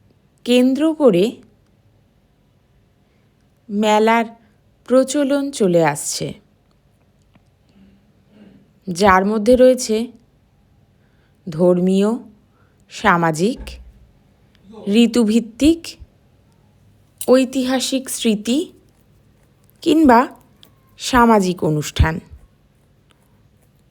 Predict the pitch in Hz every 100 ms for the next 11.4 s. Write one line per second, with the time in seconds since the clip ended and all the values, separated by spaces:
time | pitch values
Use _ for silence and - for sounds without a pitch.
0 | _ _ _ _ _ - - 294 277 349
1 | 359 359 - - 214 226 220 269 262 285
2 | 302 302 - - _ _ _ _ _ _
3 | _ _ _ - - 208 196 208 254 294
4 | 262 190 170 233 - _ _ _ - -
5 | - _ _ _ - - - - 190 214
6 | 214 220 214 226 220 185 202 214 247 277
7 | 302 _ _ _ _ _ _ _ _ _
8 | _ _ _ _ 175 233 226 226 285 330
9 | 285 269 254 247 254 254 254 - _ _
10 | _ _ _ _ _ _ _ 226 214 226
11 | 254 262 214 180